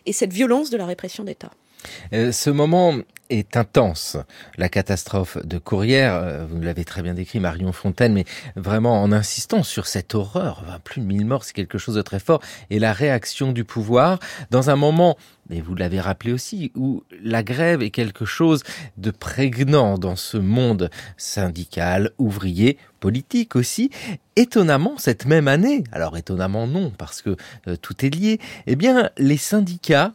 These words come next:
Speaker 2: vont réfléchir à leur action politique, au lien avec l'action politique. Nous sommes cette fois-ci à la fin de l'année mille neuf cent six, en octobre, au moment où est signée la Charte d'Amiens.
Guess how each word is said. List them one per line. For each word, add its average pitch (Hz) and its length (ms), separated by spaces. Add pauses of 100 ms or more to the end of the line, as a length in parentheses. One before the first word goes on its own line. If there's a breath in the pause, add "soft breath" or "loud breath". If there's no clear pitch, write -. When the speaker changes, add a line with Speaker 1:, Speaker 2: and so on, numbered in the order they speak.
Speaker 2:
vont 117 180
réfléchir 214 1000
à 131 100
leur 131 200
action 220 580
politique, 175 640
au 127 140
lien 135 380
avec 123 280
l'action 120 480
politique. 151 560 (240 loud breath)
Nous 143 120
sommes 190 220
cette - 180
fois-ci 151 320
à 131 80
la 107 120
fin 156 400
de 107 120
l'année 104 280
mille 98 180
neuf 92 120
cent 82 140
six, - 380
en 123 140
octobre, 180 480 (380 loud breath)
au 113 100
moment 104 500
où 95 100
est 92 40
signée 104 520
la 82 180
Charte - 360
d'Amiens. 80 400